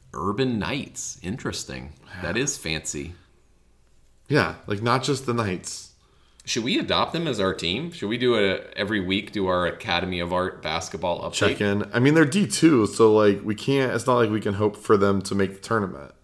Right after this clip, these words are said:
Speaker 1: Right, but, well, they have a D two tournament. Maybe they can make a
Speaker 2: That's
Speaker 1: make,
Speaker 2: true.
Speaker 1: make a run there.
Speaker 2: Yeah, how are they? Let's see how they're doing.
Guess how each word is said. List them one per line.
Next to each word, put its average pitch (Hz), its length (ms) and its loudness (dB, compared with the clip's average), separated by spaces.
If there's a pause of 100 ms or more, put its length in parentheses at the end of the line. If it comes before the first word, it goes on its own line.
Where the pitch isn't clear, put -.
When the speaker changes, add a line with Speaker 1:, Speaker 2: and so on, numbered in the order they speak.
(340)
Speaker 1:
Right, 151 340 -2
but, 98 100 -6
well, 139 180 4
they 110 100 2
have 127 140 -4
a 95 40 -6
D 101 200 -2
two - 580 -6
tournament. 92 480 -4 (100)
Maybe 117 240 -6
they 123 140 0
can 123 100 -8
make 123 160 -2
a 123 160 2
Speaker 2:
That's 127 280 4
Speaker 1:
make, 120 180 2
Speaker 2:
true. 113 60 -4
Speaker 1:
make 117 200 0
a 123 60 2
run 123 240 2
there. 165 260 -4 (140)
Speaker 2:
Yeah, 139 200 8
how 120 220 8
are 143 100 10
they? 117 540 6 (300)
Let's 120 100 -8
see 170 140 0
how 156 120 2
they're 107 120 6
doing. 98 460 -2